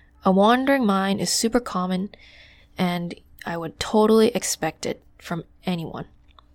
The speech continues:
even the best meditators. So don't get mad at yourself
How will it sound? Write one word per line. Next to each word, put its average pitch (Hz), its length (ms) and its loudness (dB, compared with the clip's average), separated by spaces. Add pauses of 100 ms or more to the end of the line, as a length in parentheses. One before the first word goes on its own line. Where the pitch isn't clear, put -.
(240)
even 226 480 0
the 202 80 0
best 175 400 -2
meditators. - 720 -10 (760)
So 185 220 -4
don't 196 320 0
get 254 100 -2
mad 180 200 -2
at 190 100 -4
yourself 185 520 -2